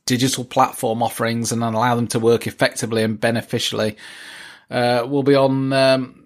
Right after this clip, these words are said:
will be top of the list for a lot of organizations. So anything you can do in that regard now to develop your skill set, we would highly recommend that. Okay, the second one is leadership.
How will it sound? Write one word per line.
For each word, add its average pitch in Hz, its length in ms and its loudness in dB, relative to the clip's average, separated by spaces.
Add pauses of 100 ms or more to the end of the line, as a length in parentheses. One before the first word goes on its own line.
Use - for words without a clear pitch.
will 151 120 -8
be 143 300 0
top 156 260 -2
of 143 80 0
the 143 60 2
list 151 220 0
for 139 120 2
a 143 60 4
lot 156 180 2
of - 240 -4
organizations. 123 960 0
So 117 420 2
anything 151 400 0
you 160 80 -2
can 175 180 -2
do 170 360 2 (300)
in 131 160 -4
that 143 160 2
regard 139 360 2
now 139 380 2 (1040)
to 143 100 -2
develop 131 300 4
your 139 180 4
skill 120 300 0
set, 131 280 -2 (120)
we 135 180 0
would 123 180 2
highly 127 500 -4
recommend 117 460 -4
that. 107 220 -2 (1000)
Okay, 147 300 0
the 131 100 -2
second 175 440 0
one 151 240 0
is 143 260 0 (100)
leadership. 143 840 -2